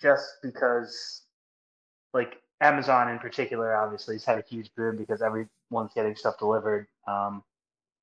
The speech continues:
Trader Joe's probably, like, more than paid for itself at this point, just from people getting groceries delivered. But because the stock market has just shot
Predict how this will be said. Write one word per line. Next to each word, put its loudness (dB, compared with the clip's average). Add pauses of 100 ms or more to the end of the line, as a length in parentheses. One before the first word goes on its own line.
(840)
Trader 6
Joe's 2
probably, 0
like, -2
more 0
than -6
paid 0
for -4
itself -2
at -4
this -10
point, -6
just -12
from -12
people 0
getting 0
groceries 2
delivered. 2 (920)
But 4 (540)
because 2
the -10
stock 8
market 0
has -8
just -10
shot 2